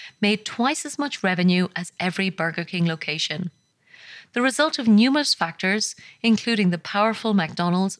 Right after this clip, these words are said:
breakfast menu, its iconic Happy Meal, operational efficiencies, and higher advertising spend. However, recent investor reviews have claimed that the balance of power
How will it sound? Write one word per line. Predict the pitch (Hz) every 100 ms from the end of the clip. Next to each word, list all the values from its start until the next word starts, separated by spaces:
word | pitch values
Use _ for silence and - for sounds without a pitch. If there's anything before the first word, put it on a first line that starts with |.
| _
breakfast | 247 277 285 -
menu, | 190 165 147 151 - _ _ - - - -
its | 196 190
iconic | 160 156 - 180 -
Happy | - 381 - 233
Meal, | 175 185 269 311 _ _ _ - - -
operational | - 180 233 220 311 - 208
efficiencies, | 175 180 - 180 170 - 190 214 - - - _
and | 269 311 330
higher | - 190 180 -
advertising | 214 202 196 185 170 - 160
spend. | - 160 151 175 170 - - _ _ _ _ - - - -
However, | 254 262 262 262
recent | 233 294 - 349 247
investor | 196 180 185 -
reviews | 220 233 190 180 170 165
have | 240 214
claimed | - 180 170 175 - - -
that | 180
the | 165
balance | 147 180 240 262
of | 302 -
power | 196 175 175 180